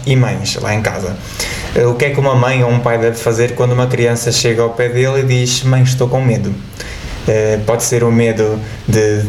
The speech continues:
de ir para a escola, porque vai enfrentar uma escola nova, porque vai deixar de ter aqueles colegas. Pode ser o medo,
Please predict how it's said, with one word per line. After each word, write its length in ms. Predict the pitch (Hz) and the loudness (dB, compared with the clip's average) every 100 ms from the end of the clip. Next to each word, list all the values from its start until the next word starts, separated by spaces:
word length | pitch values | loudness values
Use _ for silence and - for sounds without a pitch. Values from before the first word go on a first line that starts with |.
| - | -4
de 80 | - | -2
ir 40 | 107 | -2
para 140 | 101 | 0
a 20 | |
escola, 520 | 107 - 127 139 139 | -2 0 2 4 2
porque 260 | 139 120 113 | 2 0 0
vai 140 | 107 | 0
enfrentar 360 | 104 107 104 104 | 0 -2 -2 0
uma 100 | 101 | 0
escola 340 | 104 - 101 101 | -2 -2 0 2
nova, 380 | 104 123 131 127 | 2 2 2 0
porque 140 | - | 0
vai 160 | 110 101 | 0 0
deixar 240 | 101 107 | 0 -2
de 60 | 104 | -2
ter 120 | 101 | -2
aqueles 300 | 95 92 95 | 0 -2 -2
colegas. 560 | - 104 127 127 131 127 - - - - - | 0 0 2 2 2 0 -4 -8 -10 -10 -2
Pode 220 | 117 117 | 0 0
ser 180 | 120 117 | 0 2
o 60 | |
medo, 580 | 113 113 107 104 101 101 | 2 2 2 2 0 0